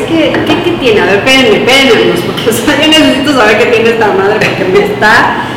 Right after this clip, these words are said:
pero, o sea, agarrando sabroso, o sea, ingredientes.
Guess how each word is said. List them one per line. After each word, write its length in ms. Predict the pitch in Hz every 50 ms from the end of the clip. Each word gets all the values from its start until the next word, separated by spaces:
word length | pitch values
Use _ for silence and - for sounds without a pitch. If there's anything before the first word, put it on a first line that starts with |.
| - - -
pero, 180 | 220 214 208
o 20 | 208
sea, 140 | 208 214 208
agarrando 760 | 208 214 214 - 226 233 247 262 277 294 277 - - - - - - -
sabroso, 640 | - 208 196 196 190 196 208 208 214 202 202 - 170 165 165 -
o 80 | 165 - -
sea, 560 | 202 196 190 190 180 180 175 - - - - - - - - - - - - - - - - - - - 214
ingredientes. 760 | 220 220 214 214 220 214 220 247 247 254 254 247 190 - -